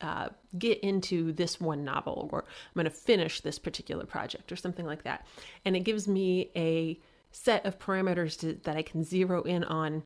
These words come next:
with that social justification, um, that I'm working on nano,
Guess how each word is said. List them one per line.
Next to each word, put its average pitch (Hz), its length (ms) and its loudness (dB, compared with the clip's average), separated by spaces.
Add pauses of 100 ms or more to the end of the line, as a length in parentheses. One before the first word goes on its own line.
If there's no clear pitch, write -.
(800)
with 208 480 2
that 170 260 0
social 175 400 2
justification, 185 1040 0 (400)
um, 165 480 2 (420)
that 175 120 2
I'm 180 100 4
working 196 320 4
on 160 120 2
nano, 196 420 4